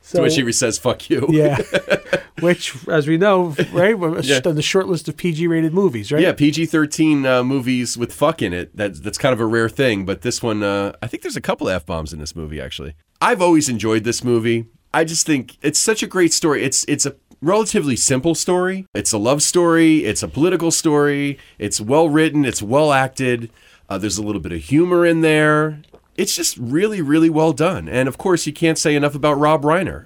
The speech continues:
Speaker 2: I mean, earlier this month, Eric and I talked about Stand By Me on the podcast.
Speaker 1: Yep.
Speaker 2: Another Rob Reiner film. I kinda realized he's one of my favorite directors. And one of the things that I think is kind of a reoccurring theme that I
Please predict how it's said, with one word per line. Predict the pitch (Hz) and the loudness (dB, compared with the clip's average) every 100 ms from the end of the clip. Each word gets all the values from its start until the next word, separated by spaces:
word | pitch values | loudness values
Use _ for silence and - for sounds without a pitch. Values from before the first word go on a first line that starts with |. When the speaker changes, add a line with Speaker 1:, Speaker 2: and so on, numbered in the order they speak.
| - | -4
Speaker 2:
I | |
mean, | 117 127 120 - - - - | 0 0 -2 -6 -20 -18 -2
earlier | 147 165 151 | 2 4 4
this | 143 143 | 4 2
month, | 127 123 139 - _ | 0 0 0 -8 _
Eric | - 135 143 | -2 0 0
and | 101 | -2
I | 90 | -2
talked | 87 104 - | -2 -4 -4
about | 92 87 | -6 -4
Stand | - 143 139 | 0 0 0
By | 85 | -2
Me | 71 65 | -6 -12
on | 69 | -14
the | |
podcast. | 76 62 60 80 - | -14 -14 -14 -16 -4
Speaker 1:
Yep. | 156 220 _ _ | -2 -2 _ _
Speaker 2:
Another | 98 120 123 | -4 -2 0
Rob | 110 92 | 0 0
Reiner | 87 87 80 | -2 -6 -6
film. | 76 90 80 82 | -8 -8 -8 -10
I | - | -12
kinda | - 190 | -6 -6
realized | 147 196 269 170 | -4 -4 -4 -4
he's | 135 | -4
one | 127 | -2
of | 170 | -2
my | 175 | -2
favorite | 143 147 160 | -2 -2 -2
directors. | 127 113 190 92 73 - | -2 -2 -2 -8 -14 -8
And | 123 131 | -4 2
one | 151 | 2
of | 170 | 2
the | 156 | 0
things | 151 131 127 - | -2 0 0 -4
that | - 110 | -2 -2
I | 110 | -2
think | 131 127 | -4 -4
is | 110 | -6
kind | - 120 | -2 -2
of | |
a | 104 | 0
reoccurring | 104 123 107 127 110 98 | -2 -2 -4 -2 -2 -4
theme | - 151 151 107 95 90 90 | 0 2 4 2 -2 -8 -6
that | 104 | -2
I | 95 95 92 | -2 -2 -6